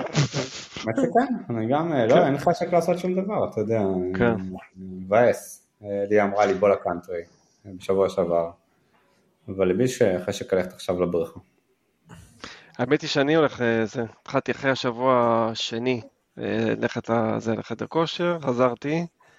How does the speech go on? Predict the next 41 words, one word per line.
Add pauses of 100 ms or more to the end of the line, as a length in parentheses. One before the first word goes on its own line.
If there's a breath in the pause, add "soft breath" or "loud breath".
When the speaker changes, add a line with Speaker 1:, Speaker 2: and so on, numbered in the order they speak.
(540 soft breath)
Speaker 3:
ואפילו
גם
לא
זכרתי
להיות
שם,
זה
אפילו
פעם
אחת
בבריכה. (1080 soft breath)
כן,
תשמע,
זה, (880)
זה
מאוד
חשוב, (120)
אני
חושב. (480)
זה
לא,
כאילו,
בהתחלה
אתה
אומר, (160)
בהתחלה
שחשבתי
על
זה,
אמרתי, (180)
"אין
סיכוי,
זה
הכל
סגור,
אין
סיכוי
שהדברים
האלה
עובדים
בכלל."